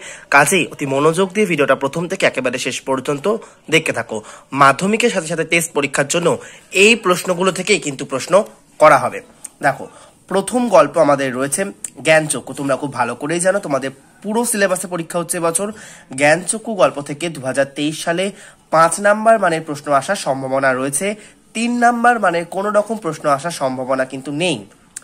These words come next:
প্রথম প্রশ্ন জ্ঞানচক্ষু থেকে পাঁচ নাম্বার মানের। জ্ঞানচক্ষু গল্প অবলম্বনে তপনের চরিত্র ব্যাখ্যা করো। দুয়ের দাগ, তার চেয়ে দুঃখের কিছু নেই, তার চেয়ে অপমানের,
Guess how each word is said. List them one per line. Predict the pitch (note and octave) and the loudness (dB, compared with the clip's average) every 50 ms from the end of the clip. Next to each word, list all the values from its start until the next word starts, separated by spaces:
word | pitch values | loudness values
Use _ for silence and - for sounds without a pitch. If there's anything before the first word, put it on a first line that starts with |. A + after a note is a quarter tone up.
| _ _ - | _ _ -4
প্রথম | F#3 G3 G3 G3 G#3+ B3 A#3+ | -2 -2 -2 0 -2 -2 -2
প্রশ্ন | A3+ - G3 F#3+ - - G3 | 0 -2 -2 -2 -2 -4 0
জ্ঞানচক্ষু | E3 D#3 C#3 C#3+ C#3+ D3 C#3 - - C#3 | 4 4 4 4 2 -4 -8 -10 -10 -10
থেকে | - D3+ D3 F#3 G3 | -10 -8 -8 -8 -4
পাঁচ | G3 - C#3+ C#3 - C#3+ | 2 4 4 4 4 0
নাম্বার | C3+ C3 A#2+ A#2+ A2+ | -2 0 0 -2 -4
মানের। | G#2+ G#2 G#2+ G2+ - - - - - - - - - - C3 | -4 -6 -8 -8 -14 -16 -20 -20 -20 -20 -20 -20 -20 -12 -2
জ্ঞানচক্ষু | C#3 D3+ D#3+ E3+ G3 G3 - A3+ A3 A3 - A3+ G#3+ | 2 4 4 4 4 0 -6 -6 -8 -8 -12 -6 2
গল্প | F#3 D#3 C#3 C#3 C#3 D#3+ D3+ - | 4 4 4 4 2 -4 -4 -2
অবলম্বনে | - C3 B2 C#3+ D3+ D#3 D#3 C#3+ D3 C3+ B2+ C3+ D#3 E3+ | -2 0 0 4 6 6 6 6 4 0 -2 -2 -2 -4
তপনের | - - C3 C3 C3 D3 D3 C#3+ D3 C#3+ D3 | 0 0 0 0 0 -2 -2 -2 -2 -2 -4
চরিত্র | - E3 D#3 D#3 G3+ G3 - - - C#3 G2+ - _ _ _ _ _ - | -4 -4 -2 -4 -4 -6 -10 -10 -10 -10 -10 -10 _ _ _ _ _ -14
ব্যাখ্যা | A#2 A2+ C3+ C3+ C3 C3 - - B2+ | -4 2 2 2 2 0 -4 -6 -6
করো। | - - G2 F#2+ - - _ _ _ _ - - - - - | -6 -6 -10 -10 -12 -16 _ _ _ _ -16 -16 -14 -12 -6
দুয়ের | C#3+ D3+ C#3+ A2 | -4 -4 -4 -4
দাগ, | - G#2 F2 - _ _ _ _ _ _ _ _ _ - | -4 -8 -10 -10 _ _ _ _ _ _ _ _ _ 2
তার | E3+ E3 E3+ F#3 F3+ - | 4 4 4 4 2 -2
চেয়ে | - A3+ A3+ | -4 -6 -4
দুঃখের | F3+ E3 E3+ D#3+ - - - - G3 | -4 -4 -6 -6 -8 -12 -10 -10 -10
কিছু | - - F3 E3 - - F3 | -8 -6 -6 -6 -4 -4 -6
নেই, | D3+ B2 G2+ - - _ _ _ _ _ - | -6 -8 -8 -10 -16 _ _ _ _ _ 2
তার | - D3 C#3+ C#3+ C#3 - | 4 4 4 4 2 -2
চেয়ে | - - E3+ - - | -4 -4 -4 -4 -2
অপমানের, | B2+ B2 - D3+ D#3 E3 D#3+ D#3 C#3+ G#2+ | -2 -2 -2 -2 2 2 2 2 2 -2